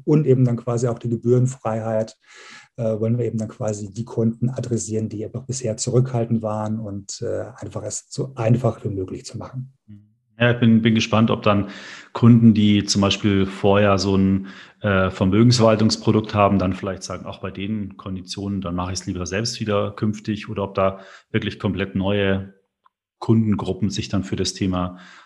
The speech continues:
Speaker 2: Wertpapiersparen im weitesten Sinne dann eben mit E T Fs interessieren. Christian, ähm,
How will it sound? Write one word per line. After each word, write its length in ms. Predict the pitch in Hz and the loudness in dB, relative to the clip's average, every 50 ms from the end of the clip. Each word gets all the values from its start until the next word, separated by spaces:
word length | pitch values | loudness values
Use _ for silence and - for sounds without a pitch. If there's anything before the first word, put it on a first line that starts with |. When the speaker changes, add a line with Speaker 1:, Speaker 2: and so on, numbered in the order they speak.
| _ _ - | _ _ -14
Speaker 2:
Wertpapiersparen 920 | 117 - 101 104 - - 98 - - 98 87 - - - 90 87 92 98 95 | -4 -2 -2 -2 -2 -4 -8 -6 -6 -6 -6 -6 -6 -6 -4 -4 -2 -2 -2
im 100 | 87 82 | -2 -2
weitesten 400 | 82 90 - 98 - - - 87 | -2 -2 -2 -6 -10 -8 -8 -8
Sinne 280 | 82 92 90 92 90 | -6 -6 -6 -6 -6
dann 180 | 85 82 - - | -6 -8 -8 -8
eben 340 | 90 87 - 85 87 90 90 | -10 -8 -8 -8 -8 -8 -8
mit 160 | 92 90 - | -12 -12 -12
E 100 | 95 95 | -12 -16
T 180 | - - - 87 | -16 -12 -10 -10
Fs 380 | 85 82 - - - - - - | -8 -6 -6 -6 -6 -6 -8 -12
interessieren. 640 | 107 - 87 85 - - - 92 90 90 - _ _ - | -14 -12 -10 -10 -10 -10 -10 -10 -12 -12 -14 _ _ -6
Christian, 640 | - 151 147 151 - 160 147 147 147 147 127 113 - | -4 -4 -2 2 4 4 4 4 4 2 -2 -4 -2
ähm, 840 | 123 117 117 113 113 113 113 117 113 113 113 - - - - - - | 2 4 6 6 6 8 8 8 8 6 6 4 2 -6 -14 -18 -20